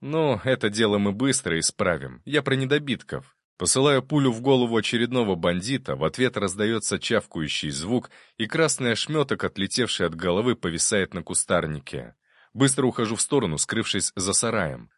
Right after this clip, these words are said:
В ответ летит целый ворох пуль, но мне кажется, что китайцы просто палят в ответ, пытаясь меня напугать. Тихо оббегаю халупу, затем взбираюсь на крышу соседнего строения.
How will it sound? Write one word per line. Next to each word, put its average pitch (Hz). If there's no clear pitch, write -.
В 80
ответ 160
летит 95
целый 147
ворох 127
пуль, 82
но 131
мне 139
кажется, 123
что -
китайцы -
просто 117
палят 123
в 107
ответ, 127
пытаясь 98
меня 95
напугать. 90
Тихо 139
оббегаю 92
халупу, 113
затем 107
взбираюсь 101
на 87
крышу 135
соседнего 85
строения. 90